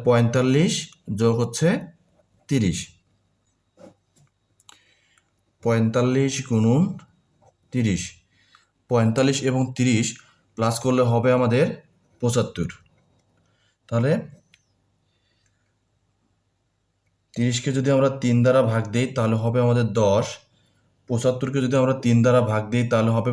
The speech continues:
পঁচিশ, দশকে যদি আমরা পাঁচ দ্বারা ভাগ দিই, তাহলে হবে দুই, পঁচিশকে যদি আমরা পাঁচ দ্বারা ভাগ দিই, তাহলে থাকবে পাঁচ, পাঁচ দ্বারা যদি পঁয়তাল্লিশকে আমরা ভাগ দেই, তাহলে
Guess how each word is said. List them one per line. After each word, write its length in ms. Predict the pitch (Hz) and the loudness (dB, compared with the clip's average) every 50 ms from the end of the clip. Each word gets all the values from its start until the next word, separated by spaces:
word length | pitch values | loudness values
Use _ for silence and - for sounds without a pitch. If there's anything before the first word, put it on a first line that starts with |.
| 120 - | -4 -2
পঁচিশ, 420 | 123 123 117 120 - 107 123 175 - - - - _ _ _ _ _ _ _ _ _ _ _ _ _ _ _ _ _ _ _ _ _ _ _ _ _ _ _ _ _ _ _ _ _ _ _ _ _ _ _ _ - | -2 -2 -2 -2 -2 -2 -2 -2 -4 -8 -12 -16 _ _ _ _ _ _ _ _ _ _ _ _ _ _ _ _ _ _ _ _ _ _ _ _ _ _ _ _ _ _ _ _ _ _ _ _ _ _ _ _ -6
দশকে 440 | 147 120 127 123 120 120 - - 143 127 | -2 2 2 2 2 2 -2 -2 0 0
যদি 160 | 135 123 135 139 135 | 0 2 2 2 4
আমরা 180 | 127 107 107 120 185 233 - - _ _ _ _ _ _ _ _ _ _ _ _ _ _ _ _ - | 4 4 2 2 0 -2 -6 -12 _ _ _ _ _ _ _ _ _ _ _ _ _ _ _ _ -2
পাঁচ 140 | 127 123 120 117 | 0 2 2 2
দ্বারা 140 | 127 123 123 113 | 4 4 4 4
ভাগ 100 | 120 117 117 | 2 0 -2
দিই, 100 | 127 117 120 | -2 -4 -2
তাহলে 160 | 127 127 120 117 | 0 0 0 2
হবে 120 | 120 123 117 117 | 2 0 0 0
দুই, 180 | 123 110 104 113 165 196 - _ _ _ _ _ _ _ _ _ _ _ _ _ _ _ _ _ - | 0 0 0 0 -2 -4 -8 _ _ _ _ _ _ _ _ _ _ _ _ _ _ _ _ _ -4
পঁচিশকে 360 | 120 123 131 135 127 - - 139 | -2 0 0 -2 -2 -2 -2 -2
যদি 100 | 139 135 147 139 | 0 0 2 2
আমরা 120 | 143 139 - 131 | 2 2 2 2
পাঁচ 140 | 120 117 113 113 | 2 2 2 2
দ্বারা 140 | 123 131 123 120 | 2 2 2 2
ভাগ 100 | 117 113 117 | 0 -2 0
দিই, 120 | 123 127 120 | -2 -2 0
তাহলে 160 | 123 117 120 120 123 | 2 2 2 2 0
থাকবে 180 | 117 110 120 113 - - | 0 -2 -4 -4 -2 0
পাঁচ, 260 | 120 104 101 104 113 - - - _ _ _ _ _ _ _ _ - | 0 0 2 0 -2 -4 -8 -14 _ _ _ _ _ _ _ _ -4
পাঁচ 160 | 113 117 120 120 | -2 -2 0 2
দ্বারা 140 | 135 135 135 135 | 2 2 2 2
যদি 100 | 135 135 135 127 | 0 -2 0 2
পঁয়তাল্লিশকে 440 | 117 117 113 127 131 131 - - 143 127 | 2 2 2 0 -2 -2 -2 -2 -2 0
আমরা 120 | 131 120 113 110 | 0 0 0 -2
ভাগ 120 | 113 117 117 110 110 | -2 -2 -2 -2 0
দেই, 140 | 107 113 147 185 - - _ _ _ _ _ - | 0 0 0 -2 -6 -12 _ _ _ _ _ -6
তাহলে 200 | 117 113 120 123 | -2 -2 0 0